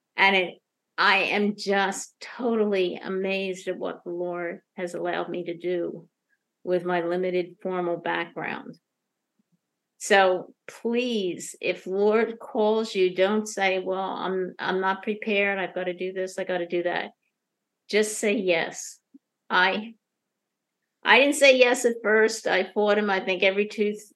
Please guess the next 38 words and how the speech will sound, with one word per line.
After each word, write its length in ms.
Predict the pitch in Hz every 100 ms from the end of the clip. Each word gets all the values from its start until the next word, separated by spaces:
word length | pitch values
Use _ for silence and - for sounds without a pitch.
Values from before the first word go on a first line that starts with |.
| -
tooth 260 | - 240 240
and 120 | 208
nail, 200 | 190 190
every 200 | 185 185
step 320 | 185 180 180
of 60 | 180
the 80 |
way. 220 | 175 180 185
But 180 | 185
he 100 | 214
was 200 | 214 208
such 200 | - 240
a 80 | 214 -
gracious 640 | - 220 226 233 214 214
God 380 | - 156 165 180 175 _ _ _ _ _ -
and 240 | 185 190
worked 320 | 196 202 214
with 200 | 202 185
me 360 | 190 175 - -
and 160 | - 175
gave 220 | 185 190
me 160 | 185 185
confidence 640 | 214 170 220 156 156 170
to 80 | -
step 360 | - 165 175 175
out. 320 | 165 - - 175 _ _ _ _ -
And 140 | 190
as 140 | 190 -
far 220 | 220 254
as 160 | 277
retiring 640 | 247 220 247 208 208 208 202
goes, 540 | 190 185 190 214 233 _ -
let 200 | 208 190
me 100 | 185
just 260 | 185 -
throw 200 | 185 185
this 260 | 185 180 -
in. 300 | 170 165